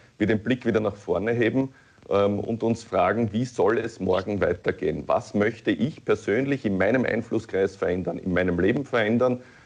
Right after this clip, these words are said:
Ähm, wie nütze ich diese Chance, diese Krise auch, ähm, als eine Lernmöglichkeit auch für die Zukunft? Mag ich vielleicht etwas ganz Neues beginnen?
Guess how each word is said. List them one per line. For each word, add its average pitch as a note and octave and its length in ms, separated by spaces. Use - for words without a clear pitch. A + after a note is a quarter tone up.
Ähm, G2 220
wie A2+ 80
nütze C3 380
ich C3 100
diese A#2+ 280
Chance, A#2 600
diese A#2 260
Krise A#2 580
auch, A2 260
ähm, G#2 240
als G#2 320
eine G#2 500
Lernmöglichkeit F#2+ 1000
auch - 140
für F2 100
die F2+ 140
Zukunft? - 460
Mag G2 160
ich A#2 100
vielleicht G#2 260
etwas A2 240
ganz F#2+ 460
Neues F#2 320
beginnen? A#2+ 640